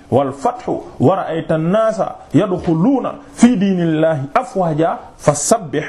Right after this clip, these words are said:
bihamdi rabbika wastaghfirhu innahu kaana tawwaaba.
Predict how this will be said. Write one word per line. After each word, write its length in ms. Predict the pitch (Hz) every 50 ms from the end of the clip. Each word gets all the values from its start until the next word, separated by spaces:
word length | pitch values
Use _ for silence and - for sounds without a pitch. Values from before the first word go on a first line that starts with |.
| - - -
bihamdi 500 | - 123 127 - - - 262 240 202 180 190
rabbika 360 | 175 160 156 151 156 156 151
wastaghfirhu 720 | 151 151 - - 147 135 135 - - 208 196 202 226 226 - - - - -
innahu 500 | 214 233 233 214 190 180 165 151 151 143 135 -
kaana 340 | - 185 196 202 202 196 190
tawwaaba. 720 | 185 185 180 156 147 143 156 165 180 180 185 202 202 -